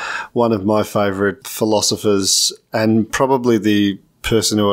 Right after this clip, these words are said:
is important and base my ideas in terms of empiricism on, would be Aristotle.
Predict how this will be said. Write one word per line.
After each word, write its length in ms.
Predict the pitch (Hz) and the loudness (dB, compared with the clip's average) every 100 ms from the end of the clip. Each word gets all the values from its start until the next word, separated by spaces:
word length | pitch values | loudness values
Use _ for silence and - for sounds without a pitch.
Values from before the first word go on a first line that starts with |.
| 101 | 2
is 220 | 113 104 | 2 2
important 500 | 107 - 107 107 120 | 0 2 2 4 2
and 100 | 101 | 2
base 260 | 107 101 110 | 0 0 0
my 160 | 107 | 0
ideas 300 | 104 107 101 | 2 2 2
in 60 | 101 | 0
terms 320 | - 107 95 | 0 0 0
of 80 | 101 | -2
empiricism 640 | 98 110 104 98 104 101 | -2 0 0 0 -2 -2
on, 140 | 101 101 | 0 0
would 100 | 95 | 0
be 160 | 101 | 0
Aristotle. 760 | 101 101 92 - 113 113 90 - | 2 0 -2 0 0 0 -2 -8